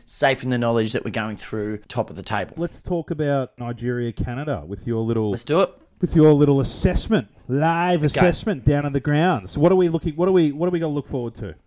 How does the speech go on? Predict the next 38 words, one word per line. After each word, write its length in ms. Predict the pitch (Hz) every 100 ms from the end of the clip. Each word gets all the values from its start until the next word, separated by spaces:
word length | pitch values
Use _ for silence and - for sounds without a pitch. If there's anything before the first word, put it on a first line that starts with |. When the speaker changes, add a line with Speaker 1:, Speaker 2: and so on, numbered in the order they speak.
| _ -
Speaker 1:
In 140 | 175
fairness, 480 | 175 220 190 170 214
the 140 | - 170
notes 320 | 165 165 165
are 60 |
a 40 | 147
little 220 | 151 147
bit 180 | 139 127
scribbled 540 | - 151 127 147 95
because 260 | 127 139 127
halfway 340 | 139 127 127
through 340 | 117 135 127 107
it 20 |
was 180 | 117 117
like, 240 | 113 113
"Okay, 300 | 131 123 113
yeah, 180 | 117 120
we 120 | 113
can 140 | 117 123
go 120 | 120
to 80 | 107
the 80 |
potty." 460 | 98 120 113 135 - -
And 380 | 107 107 110 107
yes, 240 | 123 131 113
it's 120 | -
funny 280 | 123 113 110
that 180 | 110 101
they, 180 | 104
uh, 280 | 107 110 101 -
<laughs> 60 |
sit 260 | - - 127
on 140 | 113
the 60 | 101
seats 280 | - 110 -
with 120 | 104
their 100 | 107
bum. 360 | 98 110 127